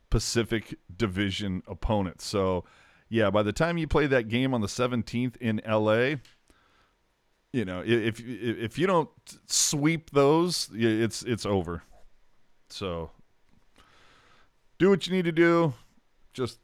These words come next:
c-, c-, come wave to Jumbo, I suppose, on the fifteenth.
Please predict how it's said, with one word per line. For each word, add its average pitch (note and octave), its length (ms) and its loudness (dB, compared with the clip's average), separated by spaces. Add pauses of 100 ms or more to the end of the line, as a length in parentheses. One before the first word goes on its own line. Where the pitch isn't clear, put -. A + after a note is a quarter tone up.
(160)
c-, D3 100 0
c-, B2 280 -8
come D#3+ 460 0
wave C3+ 400 0
to B2 100 -4
Jumbo, F#2 540 -2 (120)
I F#2 80 -8
suppose, - 680 -10 (340)
on E2 140 -8
the D2+ 80 -10
fifteenth. - 560 -16